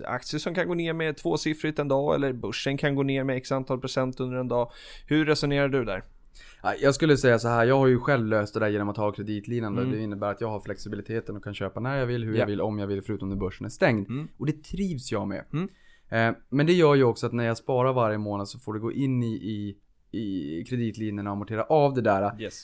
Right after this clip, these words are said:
Speaker 2: Och jag tycker att, mm, det är så svårt att tajma marknaden.
Speaker 1: Mm.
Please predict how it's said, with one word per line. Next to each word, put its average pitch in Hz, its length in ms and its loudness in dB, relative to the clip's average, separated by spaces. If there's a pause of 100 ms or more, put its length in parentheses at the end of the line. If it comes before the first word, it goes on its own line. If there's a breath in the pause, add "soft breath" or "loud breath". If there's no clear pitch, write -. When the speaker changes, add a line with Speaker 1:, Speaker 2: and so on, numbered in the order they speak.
Speaker 2:
Och 139 360 4
jag 170 520 -2
tycker 123 420 0
att, 110 360 2 (920)
mm, 123 460 0 (460)
det - 140 -6 (100)
är 170 220 4
så 190 480 -4
svårt 156 840 -4
att 120 220 -2
tajma 110 340 -2
marknaden. 110 640 -2
Speaker 1:
Mm. 113 140 -6